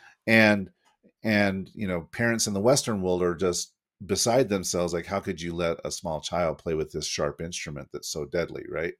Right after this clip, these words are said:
But, uh, where they come from, I mean, you need to know how to use these tools, so you might as well start learning, right? So then they figure it out, <laughs> you know?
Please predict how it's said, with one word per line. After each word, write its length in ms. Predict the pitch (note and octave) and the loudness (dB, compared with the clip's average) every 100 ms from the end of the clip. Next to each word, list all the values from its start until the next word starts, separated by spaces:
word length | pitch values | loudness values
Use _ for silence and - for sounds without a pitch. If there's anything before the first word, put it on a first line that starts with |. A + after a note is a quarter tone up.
| _ - - - - - - _ _ | _ -20 -20 -20 -20 -20 -20 _ _
But, 300 | F2+ E2+ E2+ _ - | 4 4 4 _ -2
uh, 320 | F2+ D2+ D#2+ | 0 0 -2
where 480 | - G#2 F2 E2 D#2 - | -2 2 2 2 -4 0
they 160 | G2 | 0
come 240 | C3+ - G#2+ | 2 -2 -4
from, 400 | - C#2+ F2+ B1 | -2 -4 -4 -8
I 40 | F2+ | -6
mean, 320 | F2 E2+ F2 _ - _ | -6 -6 -10 _ -20 _
you 140 | - F#2+ | -6 -4
need 160 | F#2+ | -2
to 80 | F2 | -2
know 160 | F2+ F2+ | -2 -2
how 140 | F2+ | -2
to 100 | F2 | -2
use 220 | F2 F#2+ | -2 -2
these 160 | F#2 E2+ | -2 -4
tools, 340 | - C3 G#2 | 0 0 0
so 60 | - | -2
you 80 | D#2+ | 0
might 160 | E2+ | 2
as 120 | F#2 F2 | 2 2
well 140 | F#2 | -2
start 340 | - F#2+ F#2 | 0 2 0
learning, 520 | - F2+ G#2 B2 F2 E2 | -2 -2 0 2 0 -2
right? 280 | F2 F2+ - | -2 0 -2
So 140 | G2+ | 0
then 260 | F#2+ G#2 A2 | 2 2 4
they 100 | B2+ | 4
figure 300 | D3 D3 D3 | 6 10 12
it 120 | D3 | 12
out, 280 | D3+ D2+ - _ - | 12 10 2 _ -20
<laughs> 280 | - - - | -20 -20 2
you 140 | G2+ B2+ | 6 10
know? 180 | F#3 D3+ | 12 10